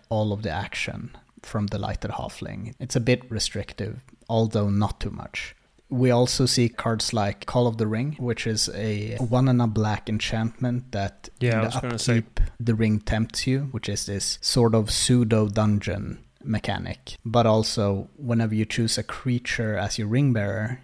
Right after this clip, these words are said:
Speaker 1: you may pay two life, and if you do, you draw a card. So this is a pretty, pretty sweet engine for maybe go lean decks like Delver, or I, I've even seen someone try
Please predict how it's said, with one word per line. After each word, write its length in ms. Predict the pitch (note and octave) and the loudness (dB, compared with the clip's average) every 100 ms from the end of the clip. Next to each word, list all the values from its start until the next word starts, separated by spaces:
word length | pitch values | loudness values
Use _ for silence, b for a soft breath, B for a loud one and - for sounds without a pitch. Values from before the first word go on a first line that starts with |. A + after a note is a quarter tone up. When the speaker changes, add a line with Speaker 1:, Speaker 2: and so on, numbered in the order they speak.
| _ | _
Speaker 1:
you 340 | A#2 A2+ G#2+ G#2 | -8 -2 0 2
may 200 | G#2 G2 | 0 0
pay 200 | - G#2 | -2 -2
two 200 | - G#2 | -4 -4
life, 500 | G2+ G2 - - - _ - | -4 -4 -6 -8 -14 _ -6
and 200 | G#2+ G#2 | -4 -4
if 140 | - | -4
you 80 | G2+ | -4
do, 180 | G#2 G2+ | -2 -2
you 160 | G2 | -4
draw 180 | - - | -4 -6
a 40 | |
card. 360 | - - D3+ - - - _ - | -4 -2 -2 -4 -8 -14 _ -8
So 260 | - B2 | 0 2
this 320 | A2+ B2 A#2+ B2+ | 4 2 2 2
is 400 | A2 G#2+ - - _ - | 2 2 -2 -4 _ -8
a 80 | |
pretty, 500 | A2+ - B2 C3+ D#3 D3+ D#3 - | -4 0 2 6 6 4 -2 -2
pretty 480 | - - F#3 G3 B2 | 0 4 4 4 2
sweet 720 | - - A#2+ A2 - - - - _ _ | 0 -2 0 -2 -4 -12 -16 -16 _ _
engine 480 | C3+ A2+ G#2+ G#2+ G#2 | 0 2 2 0 -2
for 380 | - A2+ A2 G#2+ | -2 -2 0 2
maybe 380 | A2 A#2 G#2+ G#2 | 2 2 0 -2
go 180 | A#2 | 0
lean 460 | G#2 G#2 A#2 B2+ A#2+ | 0 2 4 6 4
decks 560 | A2 A2+ - - - - | 4 -2 -2 -4 -6 -6
like 360 | A2+ G#2 G2 - - | -2 -2 -2 -8 -2
Delver, 540 | A2 A2 B2 B2 B2 - - | 0 2 2 2 0 -6 -4
or 500 | A2+ G2+ F#2+ F2+ G2 D#3 A#2 | 0 2 2 -2 -6 -8 -8
I, 300 | - A#2 A2 | -2 0 0
I've 240 | E2+ A2+ A2+ | 0 0 2
even 340 | A2+ A2 G2+ | 2 2 0
seen 360 | - A#2 A2 G2+ | 2 2 2 2
someone 420 | - G#2+ G2+ G#2 | 2 2 2 0
try 500 | - G#2+ G2+ G2+ | -2 -2 -2 -4